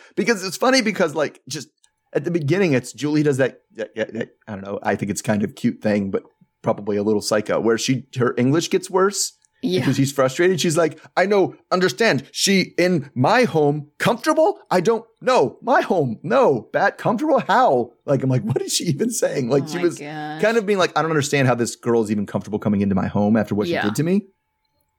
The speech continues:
Speaker 1: But just, like, so, like, the nuts. And I don't even think that she, that, I mean, what, what it, Melanie didn't even say, like, some of the worst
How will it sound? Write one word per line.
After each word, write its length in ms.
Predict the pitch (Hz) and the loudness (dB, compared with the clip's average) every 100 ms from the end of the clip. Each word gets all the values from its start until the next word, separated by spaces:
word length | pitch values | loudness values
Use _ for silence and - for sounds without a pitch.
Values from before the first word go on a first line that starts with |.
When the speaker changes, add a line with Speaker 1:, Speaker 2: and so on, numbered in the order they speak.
| _ - | _ -4
Speaker 1:
But 200 | 113 131 | 0 0
just, 220 | 131 135 135 | 0 0 2
like, 220 | 127 - | 0 0
so, 640 | - 123 127 117 110 104 _ _ _ _ _ _ - | -2 2 4 4 2 -2 _ _ _ _ _ _ -2
like, 260 | 113 107 _ _ _ - | 0 0 _ _ _ -12
the 200 | 104 101 | -4 -2
nuts. 380 | 101 107 101 - | 0 0 0 0
And 120 | 147 | 0
I 20 | |
don't 220 | 170 247 | 2 0
even 180 | 262 233 | 2 0
think 360 | 196 185 180 143 | -2 -4 -4 -4
that 140 | 143 | -4
she, 480 | - - 147 160 156 | -2 -2 0 0 -2
that, 140 | 127 - _ _ _ _ _ _ - | -4 -6 _ _ _ _ _ _ -4
I 60 | 143 | 0
mean, 180 | 165 156 | 2 2
what, 240 | 202 - | 0 -2
what 180 | 131 160 | -2 -2
it, 100 | 185 - _ _ _ | -2 -10 _ _ _
Melanie 340 | 120 143 202 190 | -6 -2 0 0
didn't 160 | 170 | 0
even 180 | 160 135 | 0 0
say, 320 | 113 110 117 | 0 0 2
like, 200 | 123 104 | 2 -2
some 180 | - 117 | -2 -2
of 80 | 107 | -2
the 80 | 95 | -4
worst 480 | 92 101 107 - | -4 -4 -4 -8